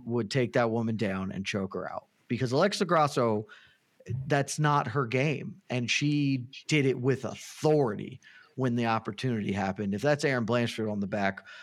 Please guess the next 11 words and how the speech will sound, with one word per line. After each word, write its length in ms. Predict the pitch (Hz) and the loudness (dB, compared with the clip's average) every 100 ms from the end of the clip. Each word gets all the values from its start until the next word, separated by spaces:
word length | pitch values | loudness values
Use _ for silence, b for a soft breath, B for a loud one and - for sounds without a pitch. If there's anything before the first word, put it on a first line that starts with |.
| B - | B -4
it's 180 | 131 131 | -4 0
not 160 | 127 101 | 0 0
a 60 | |
face 300 | - 107 101 | -2 -2 -2
crank. 340 | - 95 90 - | -4 -4 -4 -6
She's, 280 | - 123 101 | -4 -4 -4
she 460 | - - - 120 | -6 -4 0 0
is 140 | 101 - | -2 -4
finishing 480 | - 95 95 98 92 | -4 -2 -2 -4 -4
that, 260 | 90 90 _ | -4 -6 _
uh, 60 | 123 | -10